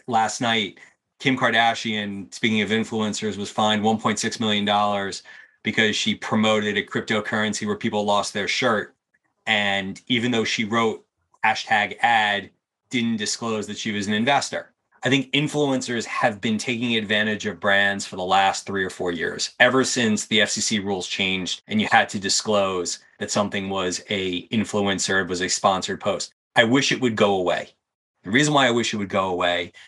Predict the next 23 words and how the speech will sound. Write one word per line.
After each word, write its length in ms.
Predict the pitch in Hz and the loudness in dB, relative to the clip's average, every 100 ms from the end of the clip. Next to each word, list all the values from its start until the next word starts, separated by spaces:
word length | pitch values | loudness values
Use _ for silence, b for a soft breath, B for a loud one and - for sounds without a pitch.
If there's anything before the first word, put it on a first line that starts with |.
| _ | _
is 140 | 123 98 | -2 0
because 260 | 110 113 | 0 -2
brands 460 | 87 110 120 135 131 | -2 2 2 2 0
have 140 | - | -2
turned 320 | - 123 120 | -4 0 2
over 260 | 117 113 110 | 2 2 0
their 300 | 95 104 104 - - | 0 0 0 -2 0
power 400 | 104 90 - - _ - | 0 0 -6 -14 _ -8
to 180 | - 123 | -4 -2
people 520 | - 127 90 85 - _ _ - | -2 -2 -2 -6 -10 _ _ -4
that 100 | 117 | -2
are 60 | 107 | 0
pay 240 | - 117 | 0 0
for 140 | 113 | 0
players. 560 | 107 123 117 - - - _ _ _ _ _ _ _ _ _ _ _ | -2 0 0 -2 -10 -14 _ _ _ _ _ _ _ _ _ _ _
Frankly, 520 | - 135 139 131 120 | 0 2 2 0 -2
it 180 | - 110 | -2 -2
drives 340 | 120 117 113 | 2 2 0
me 180 | 117 107 | -2 -2
a 80 | 117 | -4
little 640 | 101 104 113 139 151 143 | -6 -2 0 2 2 0
bit 320 | - 123 107 | -2 -2 -2
nuts 680 | 107 110 107 101 - - - | -2 0 0 -2 -6 -8 -10